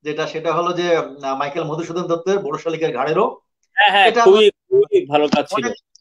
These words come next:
Speaker 1: হ্যাঁ,
Speaker 2: সময়,
Speaker 1: অনেক সময়
Speaker 2: হুমায়ুন
Speaker 1: নিয়ে
Speaker 2: ফরিদির কাজ করেছিলেন আপনি।
Speaker 1: হ্যাঁ, হ্যাঁ, অনেক সময় নিয়ে এটাকে আমি চিত্রনাট্য করি। এ-, তো চিত্রনাট্য
Speaker 2: আমার
Speaker 1: করার পর সব
Speaker 2: মূলত
Speaker 1: বললাম যে
Speaker 2: হুমায়ুন
Speaker 1: হ্যাঁ।
Speaker 2: ফরিদ ছিলেন, আর হচ্ছে বোধহয় আফসানা মিমি ছিলেন না?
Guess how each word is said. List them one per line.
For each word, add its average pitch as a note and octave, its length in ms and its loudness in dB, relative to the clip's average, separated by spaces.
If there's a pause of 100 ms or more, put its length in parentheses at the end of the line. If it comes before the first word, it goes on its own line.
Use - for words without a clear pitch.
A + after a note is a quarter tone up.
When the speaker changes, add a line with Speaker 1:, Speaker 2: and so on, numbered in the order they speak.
Speaker 1:
হ্যাঁ, D#3 120 -6
Speaker 2:
সময়, E3+ 320 -4
Speaker 1:
অনেক - 140 2
সময় F#3+ 300 0
Speaker 2:
হুমায়ুন F#4+ 380 4
Speaker 1:
নিয়ে - 120 0
Speaker 2:
ফরিদির - 520 0
কাজ - 140 -8
করেছিলেন D#3+ 360 2
আপনি। - 240 -4
Speaker 1:
হ্যাঁ, - 720 -8
হ্যাঁ, C#3+ 120 -2
অনেক E3 240 -6
সময় D#3+ 320 -8
নিয়ে F3+ 140 -4
এটাকে E3 280 -2
আমি D3+ 260 -6 (480)
চিত্রনাট্য D#3+ 500 -6
করি। C3+ 260 -4
এ-, B2 300 -12 (480)
তো C#3+ 60 -16
চিত্রনাট্য E3+ 380 -4
Speaker 2:
আমার G3 140 4
Speaker 1:
করার F#3 160 4
পর G3+ 100 -4
সব F#3 140 -2 (180)
Speaker 2:
মূলত - 380 -4
Speaker 1:
বললাম A#3 240 6
যে F#3 60 2
Speaker 2:
হুমায়ুন A3 280 -2
Speaker 1:
হ্যাঁ। A#3+ 140 -2
Speaker 2:
ফরিদ C4 140 -14
ছিলেন, B3+ 340 -2
আর G#3+ 140 -2
হচ্ছে G#3+ 200 -8
বোধহয় G#3 340 -4 (520)
আফসানা G#3+ 380 -2
মিমি A3 180 0
ছিলেন C#3 280 -4
না? G#3+ 320 -2